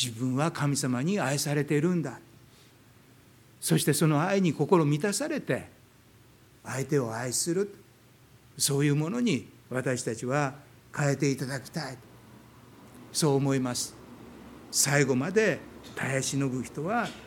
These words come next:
救われます」とイエス・キリストは約束してくださっておられます。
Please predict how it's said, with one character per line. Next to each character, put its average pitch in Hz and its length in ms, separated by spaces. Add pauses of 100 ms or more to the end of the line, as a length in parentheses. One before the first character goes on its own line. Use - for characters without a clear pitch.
(120)
救 - 320
わ 135 140
れ 135 180
ま 135 160
す」 - 200 (100)
と 117 220 (560)
イ 139 100
エ 131 80
ス・ - 100
キ 131 100
リ 120 100
ス - 60
ト 160 120
は 175 240 (160)
約 131 220
束 165 200
し 160 100
て 170 100
く 175 100
だ 175 120
さ 180 140
っ 175 60
て 156 180
お 120 120
ら 127 100
れ 123 100
ま 117 140
す。 - 220